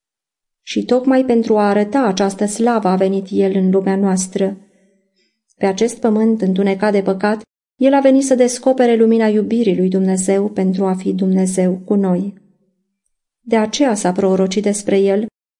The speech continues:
că îi vor pune numele Emanuel. Venind să locuiască cu noi,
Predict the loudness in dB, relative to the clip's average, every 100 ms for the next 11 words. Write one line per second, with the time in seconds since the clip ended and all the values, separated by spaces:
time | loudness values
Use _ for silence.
0 | -4 -2 0 0 0 -2 0 0 2 2
1 | 2 2 0 -2 -2 0 0 0 -2 -4
2 | -10 _ _ _ _ _ _ _ _ _
3 | _ _ _ _ 0 2 4 4 4 2
4 | 2 0 0 -2 -2 2 2 2